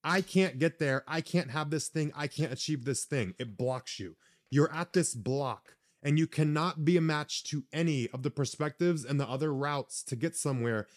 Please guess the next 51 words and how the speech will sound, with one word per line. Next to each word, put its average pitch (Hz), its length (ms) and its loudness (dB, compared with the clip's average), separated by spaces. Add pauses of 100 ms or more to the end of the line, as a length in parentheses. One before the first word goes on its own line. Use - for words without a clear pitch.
(160)
if 135 160 0
you've 147 240 0
decided, 165 640 0 (420)
"I 165 140 4
can't 127 320 0
get 135 180 -2
there, 110 220 2
I 135 140 0
can't 123 280 -4
have 110 240 -4
it." 92 140 -12 (600)
You 147 100 4
simply 170 360 4
do 180 140 4
not 151 180 2
see 170 160 2
a 160 60 4
way 147 180 4
to 143 80 0
get 127 240 -2
there. 90 240 -6 (420)
Don't 147 200 2
speak 175 240 -2
that 180 100 2
over 180 160 2
yourself, 180 520 2
and 139 160 -2
watch 139 360 -4 (260)
all 247 220 6
the 285 100 2
new 247 140 6
fucking 190 360 0
ways 165 260 2
just 127 180 -6
line 110 240 -2
up. 95 220 -6 (140)
They're 170 140 6
just 190 200 0
gonna 202 180 2
fly 156 220 -2
the 147 100 -2
fuck 135 280 -2
in. 101 200 -4 (320)
Like, 165 160 4
law 180 200 6
of 240 60 4
attraction 185 480 0
shit, 208 380 2 (440)
it's 156 180 -6
true, 170 160 0
girl. 95 320 0